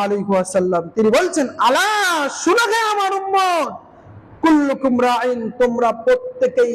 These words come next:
দায়িত্বশীল, তোমরা পিতা প্রত্যেকেই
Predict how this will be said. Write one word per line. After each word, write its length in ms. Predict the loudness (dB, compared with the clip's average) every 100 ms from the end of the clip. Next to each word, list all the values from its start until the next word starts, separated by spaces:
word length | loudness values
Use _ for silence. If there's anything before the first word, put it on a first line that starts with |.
| 0 0
দায়িত্বশীল, 880 | 0 -4 -4 -2 0 0 0 0 -4 -12 -20 -20 -20 -20 -20 -20 -2
তোমরা 320 | 2 2 2 0 -2
পিতা 300 | -2 2 2 2 2
প্রত্যেকেই 600 | -2 0 -2 2 0